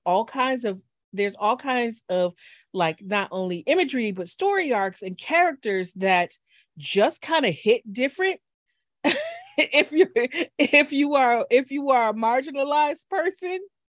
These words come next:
Um, so I was thinking about it, and I was like, "It just, you know, I wanna think about this. I wanna think about this game. I wanna think about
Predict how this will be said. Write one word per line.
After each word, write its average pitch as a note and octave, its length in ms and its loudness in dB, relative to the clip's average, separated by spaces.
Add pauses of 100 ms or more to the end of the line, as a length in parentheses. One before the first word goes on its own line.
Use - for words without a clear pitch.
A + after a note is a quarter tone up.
(600)
Um, A#3+ 380 0 (760)
so C4 460 2 (260)
I B3+ 240 4
was C4 120 -2
thinking G4 320 -2
about C4 240 -2
it, A#3+ 40 -6
and A#3+ 100 -6
I C4 100 -4
was C#4 120 -8
like, A#3+ 160 -2
"It F#4 120 -6 (100)
just, D4 200 -8 (300)
you A#3 260 -8
know, A3+ 260 0 (120)
I A#3+ 120 0
wanna A4 340 4
think G4 220 0
about D#4 360 -2 (100)
this. A3 380 0
I A#3 80 -6
wanna D4+ 260 -4
think D4+ 240 -10
about B3 320 -4
this G#3+ 200 -10
game. G#3 600 0
I G#3+ 120 -6
wanna B3+ 220 -2
think B3+ 220 -8
about A3+ 360 -2